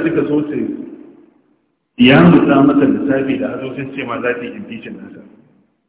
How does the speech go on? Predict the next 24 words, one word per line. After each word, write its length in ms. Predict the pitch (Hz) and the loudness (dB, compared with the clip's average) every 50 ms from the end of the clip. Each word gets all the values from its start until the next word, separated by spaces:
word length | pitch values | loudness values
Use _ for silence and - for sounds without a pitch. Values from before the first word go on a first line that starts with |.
| _ _ _ _ _ - | _ _ _ _ _ -6
Za 140 | 131 135 | -6 -4
su 180 | 135 131 127 - | -4 -4 -4 -4
tsige 320 | 110 - - 113 - 92 | -6 -6 -4 -4 -6 -6
shi. 220 | - - - - - - - - - - _ _ _ _ _ _ _ _ _ _ | -8 -10 -12 -14 -18 -20 -20 -20 -20 -20 _ _ _ _ _ _ _ _ _ _
Ashe 340 | - - - 139 139 139 143 143 | -20 -12 -6 -4 -2 -2 -2 -2
kai 100 | 151 151 | -2 0
mulkin 400 | 151 151 156 - - - 135 - | 0 0 0 0 -2 -2 -2 -2
naka 280 | - - - 135 139 | -2 -4 -4 -4 -4
bai 180 | 127 135 - - | -4 -4 -4 -4
da 80 | - 139 - | -4 -4 -4
karfi, 340 | 135 131 135 139 139 139 135 | -6 -6 -6 -6 -6 -6 -8
ashe 180 | 143 - 139 135 | -8 -8 -8 -6
in 120 | 139 135 | -6 -6
aka 180 | 147 143 139 135 | -6 -6 -6 -6
ga 100 | 135 123 | -6 -4
dama 240 | 135 135 135 135 135 | -4 -6 -6 -4 -4
ma 180 | 139 135 135 143 | -4 -6 -6 -6
za 60 | 139 | -6
a 40 | 135 135 - | -8 -8 -8
iya 120 | - 131 | -10 -10
cire 240 | 135 135 135 131 120 - - | -10 -10 -10 -10 -10 -12 -12
ka. 60 | 135 - - - - - - - - _ _ _ _ _ _ _ _ _ _ _ _ _ _ _ _ _ _ _ _ _ _ _ _ _ _ _ _ _ _ _ _ _ _ _ _ _ _ | -14 -14 -14 -16 -18 -20 -20 -20 -20 _ _ _ _ _ _ _ _ _ _ _ _ _ _ _ _ _ _ _ _ _ _ _ _ _ _ _ _ _ _ _ _ _ _ _ _ _ _
To 160 | - 117 110 107 | 2 4 6 6
me 180 | 107 113 120 | 6 6 6